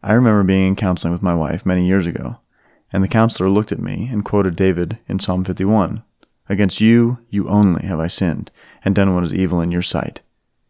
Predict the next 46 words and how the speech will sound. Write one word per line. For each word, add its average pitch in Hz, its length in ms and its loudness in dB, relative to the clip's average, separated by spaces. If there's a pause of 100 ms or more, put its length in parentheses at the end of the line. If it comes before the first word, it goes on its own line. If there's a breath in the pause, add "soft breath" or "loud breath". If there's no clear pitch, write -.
(300)
He 117 140 -2
continued 113 440 4
and 92 140 0
said, 87 360 -2 (220)
"Your 98 120 -2
offense 131 420 -2
against 107 320 0
your 90 100 0
wife 90 240 -2
is 80 80 -6
serious, - 580 -2 (320)
but - 100 -14
she 151 120 -2
is 147 100 0
not 110 160 2
the 95 80 -4
one 92 220 2
you 90 100 2
have 85 120 -6
supremely 90 460 -4
sinned 123 280 0
against. - 460 -8 (460)
In 95 100 -4
fact, 107 420 -2 (160 soft breath)
she - 180 -2
isn't 131 200 2
even 104 220 0
the 92 80 -2
second 120 420 -2
one 87 140 -2
on 87 100 -2
the 90 60 -2
list. 104 400 -2 (480)
She - 220 -2
is 101 120 0
fourth. - 600 -4 (560)
You - 120 -2
sinned 101 280 2
first 110 340 0
and 95 120 -4
foremost 98 420 0
against 90 280 -2
the - 60 -6
Father, 90 440 0
the 78 100 -6
Son, 92 440 -2